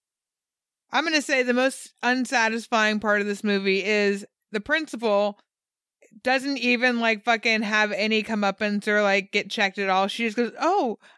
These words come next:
I guess somebody got raped in my student body," and then goes and just, all you see is Mitch get called to the office. That's the fucking end of that for them, and that's fucking unacceptable.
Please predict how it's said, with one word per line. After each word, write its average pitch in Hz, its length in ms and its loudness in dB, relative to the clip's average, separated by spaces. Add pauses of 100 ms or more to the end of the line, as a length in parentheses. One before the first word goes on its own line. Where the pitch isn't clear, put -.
I 233 80 -2
guess 302 240 -2
somebody 311 440 0
got 302 280 0
raped 339 360 -2
in 269 120 -4
my 269 140 2
student 285 400 -2
body," 277 480 2
and 247 180 2
then 247 300 2
goes 240 240 2
and 240 120 -4
just, 233 200 -6
all 240 180 2
you 269 140 -2
see 277 160 0
is 233 100 -2
Mitch 214 240 -2
get 240 160 -2
called 214 300 0
to 208 80 -4
the 190 160 -2
office. 185 520 -4
That's 208 520 -2
the 220 100 -4
fucking 208 480 -2
end 196 480 0
of 190 300 0
that 185 320 -2
for 190 460 -2
them, 180 200 -4
and 185 100 -6
that's 196 220 -4
fucking 196 400 -4
unacceptable. 180 960 -4